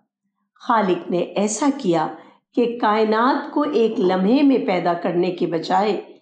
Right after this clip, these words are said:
ایک لمبے عمل کے ذریعے پیدا کیا۔ کائنات کی تخلیق میں بے شمار عوامل شامل ہو گئے۔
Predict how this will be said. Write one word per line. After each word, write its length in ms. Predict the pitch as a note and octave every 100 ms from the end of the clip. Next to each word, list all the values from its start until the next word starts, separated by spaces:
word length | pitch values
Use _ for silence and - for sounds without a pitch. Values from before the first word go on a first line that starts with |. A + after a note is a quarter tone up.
| _ _ -
ایک 280 | B3 A#3+ B3+
لمبے 760 | B3 D4 G4+ E4+ D4+ C#4+ C4+ -
عمل 260 | A3+ B3
کے 200 | A#3+ G3
ذریعے 580 | E3 F3+ D#3+ F3 E3+ - _ _ _
پیدا 300 | C4+ B3 E3+
کیا۔ 340 | D#3 G#3+ D#3+ - - - _ _ _ _ _ _
کائنات 580 | B3+ A3 A3 A#3 C#4 C4+
کی 100 | F#3
تخلیق 560 | - F3 - A#3+ C4 C4
میں 160 | F#3 E3+ - - _ B3
بے 240 | C#4+ E4+
شمار 580 | - - A3+ G3 B3 D4+
عوامل 460 | A3 F#3 F3+ F#3 E3+ - - _
شامل 460 | - - G3+ F#3 E3 F#3
ہو 140 | D#3+
گئے۔ 340 | E3 - -